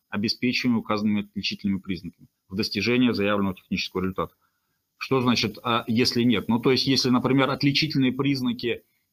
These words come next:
в-, вашего заявленного изобретения, а, вообще,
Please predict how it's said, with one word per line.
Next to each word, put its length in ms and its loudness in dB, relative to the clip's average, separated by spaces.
в-, 220 -10
вашего 420 2
заявленного 520 2
изобретения, 800 0
а, 380 2
вообще, 520 0